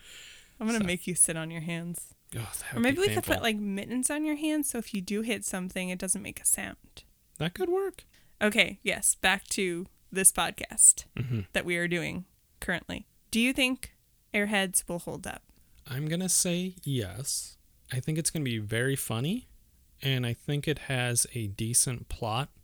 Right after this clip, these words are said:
Speaker 2: as you recapped in the plot summary. So I'm pretty hopeful. But what about you?
Speaker 1: I'm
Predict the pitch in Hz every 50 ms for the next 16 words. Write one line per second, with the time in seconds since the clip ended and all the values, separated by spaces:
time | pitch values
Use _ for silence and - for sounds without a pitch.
0 | - _ - _ _ - - - - 117 110 101 107 107 104 101 101 101 101 110
1 | - 131 113 107 - 110 104 101 - 120 110 110 117 - - 110 110 - - -
2 | 95 98 117 135 - _ _ _ - - - - - - - - - - - -
3 | 127 120 117 117 117 113 113 - - - _ - - 175 190 185 - - 147 -
4 | - - - - _ - - _ - _ - _ _ - 131 123 127 127 135 147
5 | 147 147 147 - - - - - - - - - - - - - - _ _ _
6 | - - 262 285 302 330 349 330